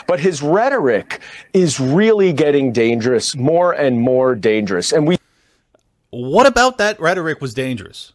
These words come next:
Speaker 2: What did he say there that was so <laughs> dangerous? I mean, it's so strange to me. Let's see if he has any, any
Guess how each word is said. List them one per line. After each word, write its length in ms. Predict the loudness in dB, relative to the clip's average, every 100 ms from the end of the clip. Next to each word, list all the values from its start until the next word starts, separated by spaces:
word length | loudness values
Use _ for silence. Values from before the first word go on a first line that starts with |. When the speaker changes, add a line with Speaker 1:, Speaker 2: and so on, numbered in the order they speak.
| _
Speaker 2:
What 160 | -2 -2
did 140 | -2
he 120 | -10
say 280 | -8 -4 -2
there 180 | -4 -8
that 100 | -10
was 120 | -4
so 100 | -2
<laughs> 160 | -2 -2
dangerous? 420 | -4 -8 -16 -20 _ -16 -16 _
I 140 | -10 -4
mean, 240 | -4 -4 _ _ _ _ _ _ _ -20
it's 160 | -16
so 200 | -8 -6
strange 480 | -6 -6 -6 -6 -8
to 80 | -12
me. 140 | -18 -20 -20 -16 -8
Let's 140 | -6
see 80 | -6
if 80 | -4
he 80 | -2
has 180 | -2
any, 240 | -4 -8 -10
any 220 | -12 -12